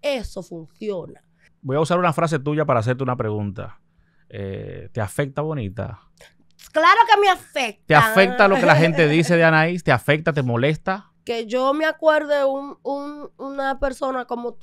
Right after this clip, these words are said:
Speaker 1: como tú, no, a ustedes no se les sabía tanto la vida personal, que yo me acuerde.
Speaker 2: Ujú.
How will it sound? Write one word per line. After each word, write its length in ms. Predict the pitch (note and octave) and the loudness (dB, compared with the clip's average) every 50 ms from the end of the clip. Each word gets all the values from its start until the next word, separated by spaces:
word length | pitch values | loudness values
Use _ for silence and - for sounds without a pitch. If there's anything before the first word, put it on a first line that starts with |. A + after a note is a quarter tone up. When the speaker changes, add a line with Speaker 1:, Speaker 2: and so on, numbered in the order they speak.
| - _ | -20 _
Speaker 1:
como 280 | - B3 B3 C4 C4 A#3+ | -12 -10 -6 -6 -6 -6
tú, 340 | - - A#3+ A3+ A3 A3+ - - - - _ _ _ _ _ _ _ | -6 -6 -8 -6 -8 -12 -16 -20 -20 -20 _ _ _ _ _ _ _
no, 340 | - G3 A3 A3 G#3+ - _ _ _ _ _ _ _ - - _ _ _ - | -16 -12 -10 -10 -10 -12 _ _ _ _ _ _ _ -20 -20 _ _ _ -6
a 160 | - B3 C4 B3 | -2 0 0 0
ustedes 520 | B3 - _ - D4+ D4 E4 E4 D4 C4+ | 0 -4 _ -6 -2 -2 -2 -2 -4 -6
no 140 | B3+ A#3+ A3 | -8 -8 -8
se 160 | - B3 A#3 | -6 -6 -6
les 140 | A3+ A3 G#3+ | -6 -6 -8
sabía 420 | - G#3 G3+ G3 F#3+ F#3 F#3 F3+ | -8 -10 -10 -10 -10 -12 -14 -12
tanto 320 | - G3 F#3+ F#3+ F#3 G3 F#3 | -12 -14 -14 -14 -14 -14 -12
la 120 | F3+ F3 | -12 -12
vida 220 | F3 F3 E3+ F3 | -12 -12 -14 -14
personal, 640 | F3 - E3+ E3+ E3 - - E3 E3 D3+ D3+ C3 C#3+ D#3+ _ _ | -16 -16 -18 -18 -18 -18 -18 -18 -18 -18 -20 -20 -20 _ _ _
que 120 | - F#3 F3 | -16 -16 -14
yo 120 | F3 F3 | -14 -14
me 120 | F3 F#3+ F#3+ | -14 -14 -16
acuerde. 480 | F3 _ - E3+ D#3 D#3 - - - - | -16 _ -16 -16 -16 -16 -20 -20 -14 -10
Speaker 2:
Ujú. 280 | C#3 B2+ A#2 G#2 A#2 | -8 -8 -8 -8 -10